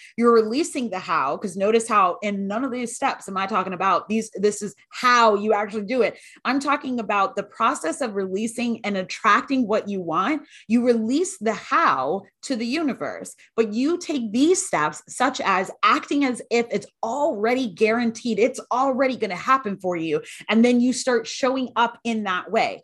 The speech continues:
So when I knew that I was moving to California, I started acting as if I was going to California. I was looking for cities to live in. I was looking for apartments.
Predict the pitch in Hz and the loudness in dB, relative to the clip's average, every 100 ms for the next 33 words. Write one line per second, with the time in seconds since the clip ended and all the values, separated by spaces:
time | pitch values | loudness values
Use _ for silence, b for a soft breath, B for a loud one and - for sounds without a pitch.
0 | B B - 240 226 226 - 226 330 330 | B B 2 4 4 2 2 2 2 0
1 | 302 233 - 202 214 311 240 247 226 233 | -2 -2 -2 0 0 -2 -4 -4 -4 -6
2 | 220 208 196 196 196 185 226 285 370 - | -2 0 0 0 -2 -2 0 0 -2 -6
3 | b - 220 240 269 240 240 262 - 196 | b -2 2 2 0 0 0 -2 0 2
4 | 190 - 247 262 262 208 202 202 196 214 | 2 0 0 0 0 2 2 2 0 0
5 | 214 190 196 214 220 220 311 240 147 190 | -2 -4 -4 -4 -4 0 0 0 0 -2
6 | 180 180 175 185 180 175 - 277 294 277 | -2 -6 -6 -8 -8 -8 -2 0 0 -2
7 | 277 277 262 269 262 B B 185 196 185 | -2 2 2 2 -2 B B -4 -4 -4
8 | 190 185 175 165 - 262 277 269 277 262 | -4 0 2 0 2 2 2 2 0 0